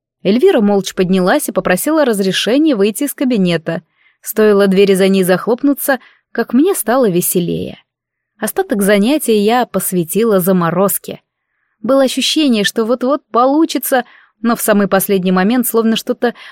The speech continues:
ускользало, оставляя меня с кипящей миской воды. Но зато можно суп сварить. Голодный обморок не грозил.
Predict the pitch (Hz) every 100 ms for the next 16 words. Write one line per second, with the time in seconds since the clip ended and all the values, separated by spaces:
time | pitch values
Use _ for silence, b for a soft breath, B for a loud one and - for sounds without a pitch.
0 | B 214 - 226 180 196 214 202 170 165
1 | 214 226 226 208 214 277 247 - 196 -
2 | 339 339 - 254 226 233 - 190 180 175
3 | 180 - _ _ _ _ 190 185 180 226
4 | 349 339 180 160 - 247 - 269 269 262
5 | - _ _ _ _ _ _ _ 190 196
6 | 214 220 190 202 196 - 285 262 247 247
7 | 214 196 202 190 185 156 156 143